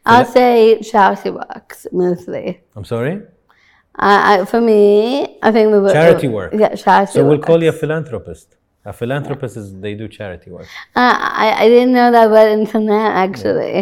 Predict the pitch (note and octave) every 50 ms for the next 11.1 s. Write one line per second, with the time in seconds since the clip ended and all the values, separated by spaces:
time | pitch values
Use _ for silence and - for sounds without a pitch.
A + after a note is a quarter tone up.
0 | F#3+ G#2 G#2 - _ - A2 - _ C3+ C3 A2+ G2+ G2 _ _ _ _ _ _
1 | _ _ _ _ _ _ _ _ G#2+ A2 A2 A2 G#2+ A2 G#2+ G#2+ A2 G#2+ A2+ A#2+
2 | A2+ B2 B2 - - D3+ D3 - C3+ B2 C3 B2+ B2 A#2+ A#2 B2+ C3+ C3+ - D#3+
3 | C#3 A#2+ A2 G#2+ G#2+ - - A#2+ G#2+ - B2+ A#2 - _ B2+ B2 B2 B2 B2 B2
4 | - _ _ _ _ _ _ _ _ _ _ _ _ _ _ _ _ _ _ _
5 | _ _ _ _ _ _ - - - - - - _ _ - - - - - _
6 | _ - F#3 G3 G3+ G3 F#3 F#3 F3+ E3+ - - - - _ _ _ - - A3+
7 | - - - - - G#3+ A3+ A#3+ A#3+ C4 B3+ C4 C4+ C4+ C4+ C4 C4 B3+ B3+ -
8 | A3+ G#3+ G#3+ A#3 A3+ - - A3 G#3+ G3+ G3 F#3+ F#3+ F#3 F#3+ F#3+ G3 G3 G#3 G#3+
9 | G3+ G3+ - - - _ _ _ - - A3 G#3+ G3+ G3 G3+ - - A3 G3 F#3+
10 | F#3+ G3 G3+ F#3+ F#3 F3+ - G3 F3 F3 F3 - - G3+ G3+ G3+ G#3+ A3 A3 A3+
11 | A#3